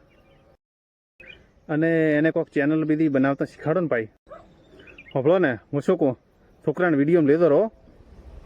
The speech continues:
ના ભાઈ, ના, તમારા છોકરાને વીડિયોમાં હું નહીં લઉં.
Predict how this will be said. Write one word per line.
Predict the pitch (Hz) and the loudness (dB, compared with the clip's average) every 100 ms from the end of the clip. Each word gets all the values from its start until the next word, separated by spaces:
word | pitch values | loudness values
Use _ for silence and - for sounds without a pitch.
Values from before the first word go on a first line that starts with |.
| - - - - - _ _ _ - - - - - - - - | -20 -20 -20 -20 -20 _ _ _ -20 -20 -20 -20 -20 -20 -20 -4
ના | 165 165 | -2 2
ભાઈ, | 160 | 2
ના, | 151 123 - - - - | 0 -2 -10 -20 -20 -6
તમારા | 151 180 151 | -2 0 -2
છોકરાને | 151 170 131 | -2 -2 -2
વીડિયોમાં | 139 139 127 | 0 0 0
હું | 123 | 0
નહીં | 110 | -2
લઉં. | 98 | -6